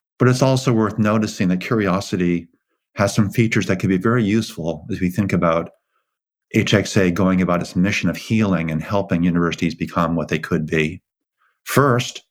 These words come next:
curiosity, unlike the search for truth and unlike the search for social justice, curiosity is a fundamentally connective idea. A student asks a question, "I don't understand this,"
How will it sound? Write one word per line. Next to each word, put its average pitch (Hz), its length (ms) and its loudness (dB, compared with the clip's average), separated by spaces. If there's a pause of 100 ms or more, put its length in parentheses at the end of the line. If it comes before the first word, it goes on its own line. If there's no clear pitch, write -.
(760)
curiosity, 120 760 2
unlike 160 360 2
the 127 80 0
search 127 240 -2
for 107 120 -2
truth 127 340 0
and 98 80 2
unlike 143 240 0
the 90 100 -6
search - 240 -4
for 101 100 -2
social 87 300 -2
justice, - 640 -4 (720)
curiosity 123 560 2
is 101 140 -2
a 107 60 -4
fundamentally 117 680 0
connective 117 1000 -2 (480)
idea. 90 520 0 (440)
A - 80 2
student 120 320 4
asks 107 300 0
a 101 40 -2
question, 120 520 0
"I 98 40 0
don't 135 120 2
understand 120 580 0
this," 101 420 -4